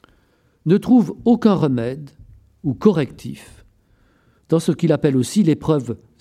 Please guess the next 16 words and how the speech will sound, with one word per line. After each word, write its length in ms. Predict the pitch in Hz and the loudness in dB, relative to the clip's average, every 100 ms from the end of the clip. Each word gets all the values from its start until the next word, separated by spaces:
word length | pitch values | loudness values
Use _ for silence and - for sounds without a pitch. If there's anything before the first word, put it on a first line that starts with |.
| 120 | 0
impuissantes 880 | 180 180 165 147 156 113 78 _ - - _ _ _ _ _ - | 0 0 -2 -2 -2 -2 -6 _ -20 -20 _ _ _ _ _ -10
de 100 | 117 | -6
la 140 | 120 | -4
métaphysique. 840 | 110 104 98 - 95 - _ _ _ _ _ _ _ _ _ _ _ _ _ _ _ _ _ _ _ _ _ _ _ _ _ _ _ _ _ _ _ | -6 -10 -14 -16 -20 -20 _ _ _ _ _ _ _ _ _ _ _ _ _ _ _ _ _ _ _ _ _ _ _ _ _ _ _ _ _ _ _
Réfuter 760 | - 226 214 190 - 143 127 - _ _ _ _ _ _ _ _ _ - | 0 2 2 -2 -2 -2 -4 -6 _ _ _ _ _ _ _ _ _ -6
les 100 | 135 | -2
raisonnements 440 | 139 143 131 117 | 0 2 2 0
des 220 | 107 101 | -2 -6
athées 460 | 101 - 185 233 190 _ _ _ _ _ _ _ _ _ _ _ _ - | -8 -6 -6 -6 -10 _ _ _ _ _ _ _ _ _ _ _ _ -2
consistera 560 | 202 208 220 254 220 | -2 0 0 0 0
non 160 | 202 190 | 0 0
pas 260 | 220 196 | 0 -2
à 60 | 147 | 0
perfectionner 640 | - 202 - 156 - 151 | 0 0 0 -4 0 2
les 100 | 151 | 0
preuves, 560 | 170 - 233 165 113 - | -2 -2 -2 -2 -6 -16